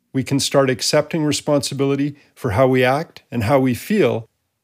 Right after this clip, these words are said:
and begin behaving in ways that are true to ourselves and others. And we can start expressing how we actually feel in ways that are strong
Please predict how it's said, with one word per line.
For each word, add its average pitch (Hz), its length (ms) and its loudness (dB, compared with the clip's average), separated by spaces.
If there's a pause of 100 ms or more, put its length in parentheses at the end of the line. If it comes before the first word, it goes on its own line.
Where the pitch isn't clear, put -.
(120)
and 123 140 0
begin 131 240 2
behaving 135 460 2
in 135 120 2
ways 120 460 0 (220)
that 117 120 -6
are 120 100 -2
true 135 260 -2
to 123 120 -2
ourselves 113 800 -4 (320)
and 127 160 -4
others. 107 520 -4 (960)
And 123 120 0
we 131 100 0
can 143 180 -2
start 165 280 0
expressing 156 560 -2
how 113 160 0
we 127 180 0
actually 123 520 -4
feel 143 400 -2
in 120 180 -4
ways 131 320 0
that 131 120 -6
are 120 60 -4
strong 147 640 -2